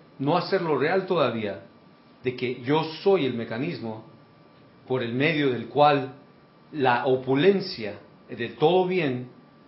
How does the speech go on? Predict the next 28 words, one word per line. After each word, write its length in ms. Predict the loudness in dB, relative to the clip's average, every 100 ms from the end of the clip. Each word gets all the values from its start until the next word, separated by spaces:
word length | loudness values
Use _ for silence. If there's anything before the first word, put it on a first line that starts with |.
| -14
que 120 | -10
se 80 | 0
va 100 | 2
a 60 |
manifestar 760 | 2 -2 -4 -10 -6 -4 -4 -8 -20 -20 _ -4
en 360 | 0 0 -2 2
o 160 | 4
a 60 | 4
través 280 | 2 0 0
de 120 | -2
mí, 320 | -2 -4 -8 -14 -20 -20 -20 -20 -20 -20 -20 -20 -20 -20 -20 -12
en 140 | -6 -4
el 80 |
momento 680 | -2 0 0 -2 -4 -6 -12 -20 -20 -14
que 160 | -8 -4
yo 420 | 2 4 2 -4 -12
me 160 | -12 -10
sumerjo 540 | -10 -4 -2 -2 -2
una 240 | -4 -4 -6
vez 180 | -8
más 480 | -6 -8 -8 -14 -20 -20 -20 -20 -20 -20 -20 -20 -20 -20 -16
y 60 | -10
me 100 | -6
empapo 720 | -8 0 2 2 -2 -4 -6 -18 -8
de 140 | -8
ese 140 | -6
amor 300 | -4 -2 -2
divino. 440 | -4 -4 -4 -6